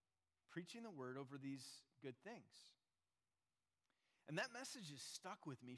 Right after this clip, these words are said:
for years, that, that I've gotta prioritize my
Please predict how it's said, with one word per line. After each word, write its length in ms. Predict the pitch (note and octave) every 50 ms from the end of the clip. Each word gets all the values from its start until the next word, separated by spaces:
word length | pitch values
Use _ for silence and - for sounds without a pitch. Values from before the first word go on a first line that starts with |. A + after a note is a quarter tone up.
| - -
for 80 | B2+
years, 600 | B2 A#2 C3 E3 A3 C#4 D4+ - - - - - - - - - - - _ _ _ _ _ _ _ _ _ _ _ _ _ _ _ _ _
that, 140 | F3+ G3+ - -
that 100 | F#3 F#3+ - -
I've 160 | F#3 G#3 A3 -
gotta 160 | C4+ B3+ A#3+
prioritize 720 | - - - D#3+ C#3+ C#3 D#3 F#3+ F#3+ - - G#3+ A3 G#3
my 140 | A3 G#3